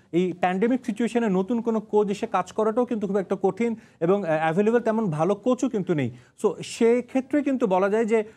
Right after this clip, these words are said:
আহ, বিসিবি সব কিছু বিবেচনায় তার সঙ্গে চুক্তিটা বাড়াতে চাইছে এবং তিনিও কিন্তু এতদিন নিশ্চয়ই ক্রিকেটারদের একটা আস্থা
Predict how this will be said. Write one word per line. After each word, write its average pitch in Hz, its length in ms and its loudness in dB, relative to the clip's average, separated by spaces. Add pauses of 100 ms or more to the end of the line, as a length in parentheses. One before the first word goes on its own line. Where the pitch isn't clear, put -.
(120)
আহ, 143 180 2
বিসিবি 214 480 0 (120)
সব 170 240 0
কিছু 226 180 0
বিবেচনায় 220 480 2
তার 202 160 0 (200)
সঙ্গে 196 240 -2
চুক্তিটা 202 380 -4
বাড়াতে 160 340 0
চাইছে 185 460 0 (240)
এবং 185 180 0
তিনিও 240 300 2
কিন্তু 254 260 -2
এতদিন 170 300 0
নিশ্চয়ই 214 540 2
ক্রিকেটারদের 196 440 0
একটা 196 140 -2
আস্থা 214 500 0